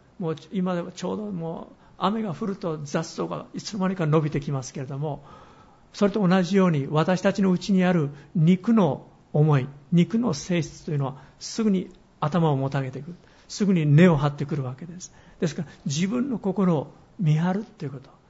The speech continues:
そして喜びと平安と賛美と力が私たちの心を満たすように私たちはしていかなければならないということであります。その意味で私たちは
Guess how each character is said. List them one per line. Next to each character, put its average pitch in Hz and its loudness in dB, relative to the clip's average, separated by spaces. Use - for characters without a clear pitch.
そ 202 -8
し - -16
て 151 -6
喜 170 2
び 240 -4
と 202 2
平 196 2
安 202 -4
と 185 -6
賛 220 -2
美 190 -6
と 180 -2
力 214 2
が 143 -2
私 175 0
た 185 -2
ち - -4
の 165 0
心 165 0
を 151 0
満 190 2
た 294 -4
す - -2
よ 185 4
う 147 2
に 123 -8
私 151 -4
た 156 -6
ち 147 -6
は 143 0
し - -12
て - 2
い 143 4
か 143 -2
な 139 0
け 147 -8
れ 139 -2
ば 135 -8
な 135 -2
ら 139 2
な 139 2
い 151 -2
と 147 -10
い 143 -4
う - -8
こ 143 -12
と 131 -12
で 127 -12
あ 120 -12
り 139 -12
ま 131 -16
す。 - -16
そ 226 -2
の 254 2
意 277 2
味 240 4
で 147 0
私 156 -6
た 160 -6
ち 170 -6
は 160 0